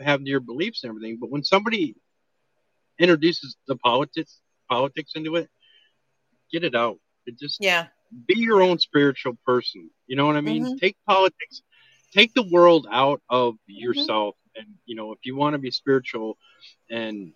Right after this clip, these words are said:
Speaker 1: you know, I believe in Christ and I believe in all this stuff,
Speaker 2: Mm-hmm.
Speaker 1: you know, God, creator, the universe, all that stuff, I would rather fill myself with that spiritually than anything that the world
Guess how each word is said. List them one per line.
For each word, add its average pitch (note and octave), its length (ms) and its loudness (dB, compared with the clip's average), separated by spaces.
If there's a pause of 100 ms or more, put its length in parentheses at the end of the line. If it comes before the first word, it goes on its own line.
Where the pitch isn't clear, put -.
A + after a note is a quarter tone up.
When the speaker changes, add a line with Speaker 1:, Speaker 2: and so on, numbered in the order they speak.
Speaker 1:
you A2 100 -14
know, G2+ 220 -8 (140)
I A#2 100 4
believe A#2 340 -2
in B2 120 -6
Christ G#2+ 480 -2
and G#2 140 -14
I G#2 160 -8
believe A#2+ 360 -8
in B2 80 -8
all A2 160 -4
this C#3 200 -8
stuff, G#2 260 -10
Speaker 2:
Mm-hmm. A#2 200 -12
Speaker 1:
you A2+ 40 -10
know, A2 240 -10
God, A2 340 0 (160)
creator, A#2 520 0
the F#2 100 -16
universe, B2 560 -2
all A#2 120 -2
that A#2 160 -4
stuff, B2 220 -6 (600)
I C3+ 100 0
would D3 180 -4
rather B2 340 -2 (160)
fill C3+ 240 0
myself A2+ 400 -8 (120)
with A#2+ 180 -8 (200)
that A#2 200 -10
spiritually A#2 840 -2
than A2 340 -10 (240)
anything D3+ 420 0
that A2+ 140 -12
the A2+ 80 -4
world G#2+ 340 -4